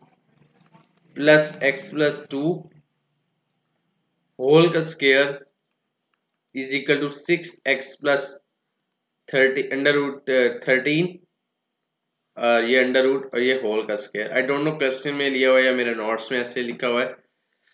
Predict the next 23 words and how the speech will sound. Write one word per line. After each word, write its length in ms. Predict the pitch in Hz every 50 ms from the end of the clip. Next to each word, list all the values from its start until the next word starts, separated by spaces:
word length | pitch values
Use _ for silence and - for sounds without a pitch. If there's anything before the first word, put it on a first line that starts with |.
| _ - - - _ _ _ - - - _ _ _
<clears throat> 300 | 254 254 233 208 190 170
चले, 240 | 160 196 190 202 208
अगर 160 | 202 196 208
ये 100 | 202 196
ऐसी 260 | 190 180 185 - 208
भी 100 | 196 185
question 300 | 190 185 185 175 180 185
होती 180 | 180 175 165 180
स्क्वायर 280 | 170 - - 175 165 160
के 60 | 165
बगैर, 720 | 165 156 156 160 156 156 156 156 - 139 139 147 147 156 156
तो 80 | 160 160
हमारा 180 | 151 143 143
पहला 240 | 139 - 147 143 156
step 300 | 156 156 - 170 165 170 -
क्या 120 | - 156 151
होना 120 | 147 147
था, 100 | 147 170
हमने 160 | 165 160 165
स्क्वायर 460 | 156 - - - - 139 135 139 135
ही 200 | 127 127 123 127 127 123 - 107
लेना 240 | 110 107 98 95 98
था। 160 | 98 95 80